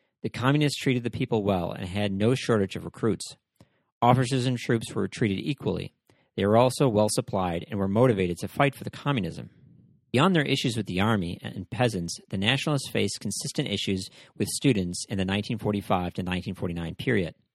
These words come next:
Essentially an anti-war movement, students were heavily involved in protests and strikes.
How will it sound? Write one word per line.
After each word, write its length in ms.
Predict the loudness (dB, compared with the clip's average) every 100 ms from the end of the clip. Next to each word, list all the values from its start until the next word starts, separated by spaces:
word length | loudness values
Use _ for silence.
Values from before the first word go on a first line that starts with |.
| _ _ _ _ _ -6
Essentially 520 | 0 2 2 2 0
an 80 | 0
anti-war 640 | -2 -4 0 -2 2 2
movement, 400 | 2 -2 -4 -6 -10 _ _
students 440 | -16 2 4 4 0
were 120 | -2
heavily 360 | 0 0 2 0
involved 380 | 0 0 0
in 80 | -4
protests 580 | -4 2 2 2 -6 -8
and 100 | -8
strikes. 440 | -4 -2 -2 -4